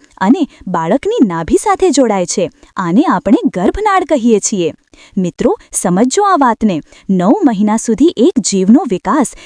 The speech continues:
તેનું હૃદય, તેનું મગજ, તેના હાથ પગ, બધું જ આ નાભી દ્વારા મળતા પોષણથી બને છે. એટલે કે નાભી એ આપણા શરીરનું એપિસેન્ટર છે, આપણું મૂળ છે. આયુર્વેદ અને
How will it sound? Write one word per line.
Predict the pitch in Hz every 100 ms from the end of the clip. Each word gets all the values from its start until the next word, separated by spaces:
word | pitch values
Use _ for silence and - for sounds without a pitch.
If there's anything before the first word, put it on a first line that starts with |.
| -
તેનું | 220 202 208
હૃદય, | 175 170 208 277
તેનું | - - 226 262 285
મગજ, | 170 175 320 - - -
તેના | 247 370 285
હાથ | 190 262 -
પગ, | 302 226 - - -
બધું | 180 160 202 269
જ | - -
આ | 294
નાભી | 208 160 190 302
દ્વારા | 254 247 269
મળતા | 185 170 294 466
પોષણથી | - 170 - 277 392
બને | 392 294 226
છે. | 196 202 151 - -
એટલે | - 190 - 170
કે | 294 359
નાભી | 170 165 165 349 - -
એ | 440 -
આપણા | 175 - 269 440
શરીરનું | - 180 247 403 311 160 _ -
એપિસેન્ટર | 190 381 - 392 339 294
છે, | 233 220 156 - -
આપણું | 175 196 359 349
મૂળ | 180 190 392
છે. | - 240 170 147 _ - _
આયુર્વેદ | 196 175 240 339 381 -
અને | 277